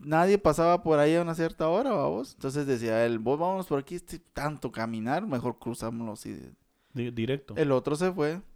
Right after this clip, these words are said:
Speaker 1: y él empezó a caminar y a caminar y dice como un ratito que sí empezó a asustarse, ¿va? Y dijo, "Puta, ¿y ahora qué hago, ah?".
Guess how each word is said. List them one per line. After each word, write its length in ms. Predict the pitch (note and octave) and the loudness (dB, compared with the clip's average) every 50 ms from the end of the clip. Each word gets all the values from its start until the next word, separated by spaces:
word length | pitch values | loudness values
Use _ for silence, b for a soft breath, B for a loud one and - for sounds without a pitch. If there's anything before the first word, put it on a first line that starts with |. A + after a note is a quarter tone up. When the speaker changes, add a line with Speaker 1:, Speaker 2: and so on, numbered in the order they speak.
| _ _ _ _ _ _ _ _ _ _ _ _ _ _ _ _ _ _ _ _ _ _ _ _ _ | _ _ _ _ _ _ _ _ _ _ _ _ _ _ _ _ _ _ _ _ _ _ _ _ _
Speaker 1:
y 180 | - C#3 C3 C#3 | -6 0 2 2
él 140 | C#3 D3 D3 | 4 4 2
empezó 300 | D3 C#3 B2+ A#2+ A2+ B2 | 0 0 0 -2 -2 -2
a 60 | A#2+ | -2
caminar 480 | - C3 A#2+ A#2 A2 A2+ C3 C#3 C#3+ C3+ | -2 -4 -6 -4 -4 -4 -4 -4 -4 -6
y 80 | C3 B2+ | -8 -8
a 40 | - | -8
caminar 420 | - A#2+ A#2 A#2 A#2 A#2 B2 B2 | -8 -8 -8 -8 -6 -6 -6 -6
y 40 | B2 | -6
dice 180 | B2 B2+ C3 - | -8 -8 -8 -8
como 140 | B2+ B2 | -6 -6
un 40 | A#2+ | -6
ratito 340 | B2 A2+ - - - D3 - | -6 -6 -6 -8 -8 -10 -10
que 120 | - F3 | -10 -10
sí 120 | - A2 G#2+ | -10 -10 -10
empezó 300 | A2 A2 - G2 - G#2 | -10 -10 -10 -12 -14 -14
a 40 | G2+ | -16
asustarse, 580 | - - - - - - D2 - - - - | -16 -18 -18 -18 -16 -16 -16 -16 -14 -16 -16
¿va? 160 | - - E2+ | -16 -16 -18
Y 40 | G#2 | -18
dijo, 260 | - - - - - | -18 -18 -18 -20 -20
"Puta, 460 | _ _ - G#2+ A#2 _ - - A2+ A#2+ | _ _ -16 -16 -14 _ -10 -8 -6 -4
¿y 100 | A2+ A2 | -4 -2
ahora 340 | G#2 G#2+ G#2+ A2+ A2+ A2+ | -2 0 0 0 -2 -2
qué 160 | - C3 A2+ G#2+ | -2 -4 -2 -2
hago, 320 | A2 G#2+ C3 D#3 D#3 - | -2 -2 -4 -4 -6 -8
ah?". 160 | - - F#3+ | -8 -10 -14